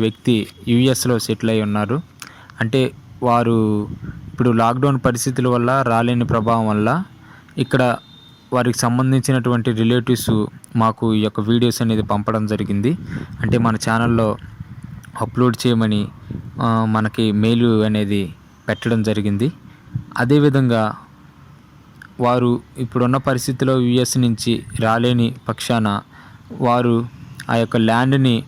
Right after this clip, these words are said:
వెంటనే అమ్మమని, అంటే బయ్యర్స్ ఎవరైనా త్వరగా ఈ యొక్క ల్యాండ్ని తీసుకునే వాళ్ళు ఉంటే,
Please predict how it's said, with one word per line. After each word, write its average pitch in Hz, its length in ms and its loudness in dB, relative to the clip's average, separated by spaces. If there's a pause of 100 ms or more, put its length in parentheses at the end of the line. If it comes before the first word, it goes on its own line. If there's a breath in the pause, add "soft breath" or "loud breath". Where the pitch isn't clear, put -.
(180)
వెంటనే 120 400 0
అమ్మమని, 113 480 2 (1300)
అంటే 120 180 0 (120)
బయ్యర్స్ 123 400 2 (140)
ఎవరైనా 120 360 2 (280)
త్వరగా 120 360 2 (140)
ఈ - 60 2
యొక్క 110 220 -4
ల్యాండ్ని 113 380 0
తీసుకునే 117 400 0
వాళ్ళు 107 220 0
ఉంటే, 104 240 -2